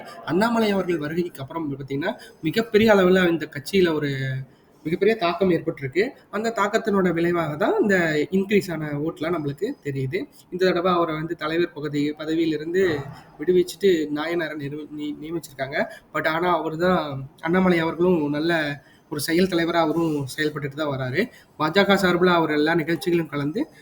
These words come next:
மக்களுக்கு அவரு "நான் பாஜக-ல நான் கண்டிப்பா தொடருவேன்" அப்படிங்கிறத அடிக்கடி எல்லாத்துக்கும் சொல்லி, ஆ, தன்னோட கட்சி, கட்சி வளர்ச்சியை அவரு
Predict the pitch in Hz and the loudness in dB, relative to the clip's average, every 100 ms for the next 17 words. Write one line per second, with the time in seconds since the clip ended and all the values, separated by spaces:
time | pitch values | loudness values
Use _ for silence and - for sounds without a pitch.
0 | _ - 165 196 175 220 196 156 151 143 | _ -10 0 0 2 0 0 0 -2 -2
1 | 147 143 151 160 147 151 151 147 143 151 | -2 -2 -2 -2 -2 -2 -2 -4 -6 -6
2 | 156 156 143 147 143 143 - 143 151 139 | -4 -4 -4 -4 -4 -4 -6 -6 -6 -6
3 | 160 254 - - 156 180 175 180 196 160 | -4 -6 -8 -6 2 2 4 4 4 4
4 | 151 160 156 147 147 269 - - _ _ | -2 -4 -4 0 2 0 -2 -20 _ _
5 | _ 156 156 147 147 175 170 156 147 - | _ -2 0 -2 -2 -2 0 -2 -6 -8
6 | 175 202 190 - 147 196 156 127 180 170 | -4 0 0 -2 0 2 2 0 2 2
7 | 143 | 0